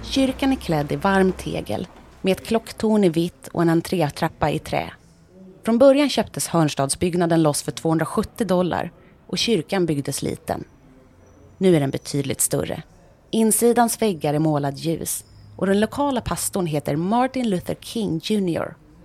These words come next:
Vid den här tidpunkten är han okänd.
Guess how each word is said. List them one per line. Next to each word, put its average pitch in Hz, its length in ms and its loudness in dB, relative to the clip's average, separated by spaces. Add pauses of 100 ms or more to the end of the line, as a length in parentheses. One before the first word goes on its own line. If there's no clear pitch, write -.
(460)
Vid 233 120 2
den 247 80 2
här 294 180 0
tidpunkten 143 560 -2
är 135 60 2
han 135 180 -2
okänd. 156 520 -4